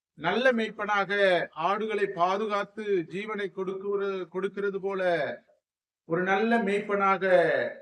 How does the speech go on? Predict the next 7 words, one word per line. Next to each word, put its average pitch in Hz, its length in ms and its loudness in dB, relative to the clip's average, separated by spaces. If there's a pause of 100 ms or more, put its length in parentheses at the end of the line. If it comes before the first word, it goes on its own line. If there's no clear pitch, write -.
(880)
நீர் 202 680 0 (220)
எங்களுக்காக 170 1160 2 (2500)
இருக்கிற 175 400 0
கவலைகள், 180 520 4
கஷ்டங்கள், 180 880 -2
துக்கங்கள், 190 600 -2
துயரங்கள், 190 1040 0